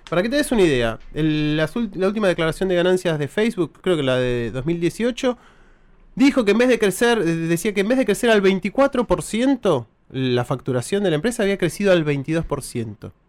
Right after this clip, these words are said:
¿sí? Creció un veintidós por ciento, ¿sí? ¿Cuál fue el resultado? En la bolsa cayó uno o dos por ciento la valuación de Facebook. Es decir,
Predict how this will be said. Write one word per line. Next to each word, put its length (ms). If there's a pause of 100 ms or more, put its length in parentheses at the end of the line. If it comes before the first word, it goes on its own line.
¿sí? 220 (180)
Creció 720
un 160
veintidós 420
por 160
ciento, 520 (280)
¿sí? 100 (280)
¿Cuál 140
fue 140
el 180
resultado? 560
En 100
la 80
bolsa 460 (160)
cayó 340
uno 380
o 80
dos 140
por 180
ciento 480
la 400
valuación 560
de 80
Facebook. 400 (400)
Es 100
decir, 320